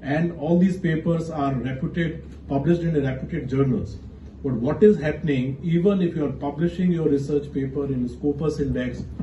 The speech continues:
or S C I Index journal, that does not give you a guarantee that you will start receiving the citation, right?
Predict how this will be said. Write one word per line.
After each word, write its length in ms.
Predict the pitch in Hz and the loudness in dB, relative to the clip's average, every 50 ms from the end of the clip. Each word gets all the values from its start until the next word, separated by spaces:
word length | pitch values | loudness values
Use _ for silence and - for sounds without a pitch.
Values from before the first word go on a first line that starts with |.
| - - - | -4 -4 -4
or 160 | 151 156 160 160 | -4 -4 -4 -4
S 300 | - 156 165 160 - - | -4 -4 -4 -4 -2 0
C 140 | 196 185 | 2 2
I 60 | 185 180 | 4 4
Index 420 | 175 160 147 135 147 143 131 123 | 2 2 2 2 2 2 2 0
journal, 360 | 127 127 123 120 110 101 - - - - - - - - - - - - | -2 -2 0 0 -2 -2 -6 -8 -12 -12 -14 -14 -16 -16 -16 -16 -14 -4
that 200 | - 143 151 143 | 0 0 2 2
does 220 | 139 160 170 156 175 | 2 2 2 4 6
not 300 | 202 214 220 202 175 151 | 6 8 8 6 6 6
give 180 | 165 170 165 | 4 4 6
you 240 | 175 175 175 165 147 | 6 8 8 8 6
a 40 | 127 | 6
guarantee 680 | 127 127 131 139 143 147 135 - 135 120 120 120 - - - - - - - | 4 2 4 4 2 2 2 2 2 2 2 2 0 -4 -10 -14 -16 -6 0
that 220 | 127 143 147 135 | 2 4 4 4
you 160 | 143 156 165 | 4 2 2
will 200 | 160 165 160 151 | 4 4 2 2
start 440 | 139 - - - 160 160 175 165 - | 0 -2 -2 -2 -2 0 -2 -2 -2
receiving 480 | 143 135 135 - 156 151 147 151 147 139 | -4 -6 -6 -4 -4 -2 -2 -2 -2 -2
the 120 | 135 135 | -4 -4
citation, 600 | - - 110 107 - - 110 107 - - 92 - - - - - - - - - - - - - - - - - | -6 -6 -8 -8 -6 -6 -6 -8 -8 -10 -12 -14 -14 -16 -16 -16 -16 -18 -18 -18 -18 -18 -18 -18 -18 -18 -16 -10
right? 320 | - 135 147 143 - - | -6 -2 0 0 0 -2